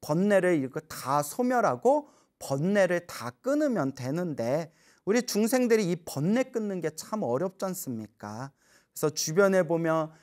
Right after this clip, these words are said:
삼십 년, 사십 년, 오십 년 평생 참선하고 명상해도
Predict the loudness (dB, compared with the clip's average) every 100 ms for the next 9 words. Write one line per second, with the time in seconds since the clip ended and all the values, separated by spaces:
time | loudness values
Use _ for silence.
0 | _ -12 0 2 2 4 4 6 4 2
1 | -2 -2 0 0 2 2 2 2 2 0
2 | 0 0 -2 -4 -10 -6 -2 -2 -2 -6
3 | -6 -2 -2 2 2 2 2 0 0 0
4 | 0 -2 -2 -2 0 0 0